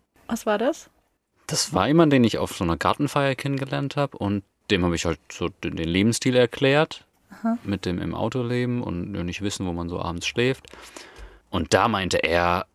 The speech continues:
Speaker 2: "Oh, das ist ja voll mutig. So mutig wäre er nicht." Und ich hab's gar nicht verstanden.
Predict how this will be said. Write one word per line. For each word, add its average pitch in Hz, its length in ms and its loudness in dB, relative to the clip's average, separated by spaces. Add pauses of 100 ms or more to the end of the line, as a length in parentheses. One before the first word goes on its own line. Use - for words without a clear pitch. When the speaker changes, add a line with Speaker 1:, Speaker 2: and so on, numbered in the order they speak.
(340)
Speaker 2:
"Oh, - 80 2
das 71 120 -6
ist 80 120 -2
ja 82 60 0
voll 101 200 4
mutig. 98 580 2 (220)
So - 140 -8
mutig 87 340 0
wäre 82 260 2
er 82 200 0
nicht." - 500 -2 (720)
Und 87 120 -2
ich 76 80 -4
hab's - 140 -4
gar 80 100 -4
nicht 76 100 -6
verstanden. 76 520 -2